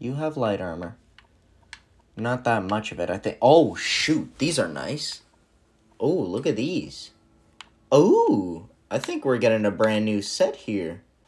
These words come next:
All right, let's get decked out in our new armor here. All right, guys. So, what do you think of my new armor, huh? I'm thinking, I think I look pretty spiffy, honestly.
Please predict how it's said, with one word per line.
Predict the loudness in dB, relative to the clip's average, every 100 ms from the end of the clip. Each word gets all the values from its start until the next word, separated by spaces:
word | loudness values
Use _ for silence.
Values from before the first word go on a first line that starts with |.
| _
All | -2 2 6 6
right, | 4 4 2 -4 -10
let's | -12
get | -2 -2 -2 0
decked | 0 2 0
out | 2 2
in | -2
our | -2
new | -2 -4
armor | -4 -4 -4 -6
here. | -8 -10 -12 -12 2
All |
right, | 2 6
guys. | 6 4 0 -12 -20 _ _ _ _ _ _ _ _ _
So, | -2 6 6
what | 6 4
do |
you | 0
think | 0
of | -2
my | 2
new | 4 4
armor, | 4 0 -2
huh? | -4 -6 -10 _ _ _ _ _ _ _ _
I'm | -4 -2 0 -2
thinking, | -6 -16 -6 -4 -4 -4 -2 0 -2 -2
I | -2 0 -2
think | -2 -6 0
I | 4 4
look | 4 0
pretty | -6 -4
spiffy, | -6 -4 0 0 0 -12 -14 _ -8
honestly. | -4 -2 -4 -8 -10